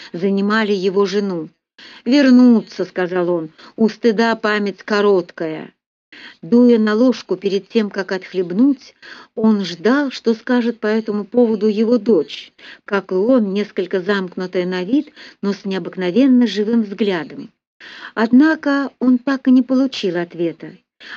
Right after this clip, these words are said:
Она заговорила о цирке. Сказала, что там один человек ручной пилой распиливает надвое свою жену,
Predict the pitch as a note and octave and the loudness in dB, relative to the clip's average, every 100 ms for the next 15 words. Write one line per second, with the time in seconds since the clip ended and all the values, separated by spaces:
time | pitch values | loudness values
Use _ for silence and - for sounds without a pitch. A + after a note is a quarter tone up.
0 | - G3 A3 A3 F#3+ G#3 G3 G#3 G#3 A3 | -8 -2 2 2 2 0 0 0 2 2
1 | G#3+ - A3 - A#3+ F#3+ - - D3+ _ | 0 -4 -8 -4 -2 -2 -4 -16 -16 _
2 | _ - - - - G#3+ G3 G#3 G3 F3+ | _ -20 -20 -20 -6 -4 0 0 0 -2
3 | F3+ - F#3 G3+ G3+ F#3 F3 F3+ F3 - | -4 -6 -6 -4 -4 -4 -6 -8 -8 -6
4 | F3 F3 G3 C#4+ - - - F#3 A3+ A3 | -4 -2 -2 -2 -4 -20 -12 -2 -2 0
5 | A#3 A#3 A3 G3+ F#3+ B3 D4+ - - - | 2 2 2 0 0 2 0 -2 -10 -4
6 | G#3 A3 - C4 B3+ A#3 A#3 G#3+ F#3 A3 | -2 -4 0 2 4 4 2 0 -2 0
7 | A3 A3 A3 A3 G#3 G#3+ A3 F3+ G#3 F#3 | 0 0 0 -2 -2 2 0 0 -2 2
8 | B3+ C4 | 2 2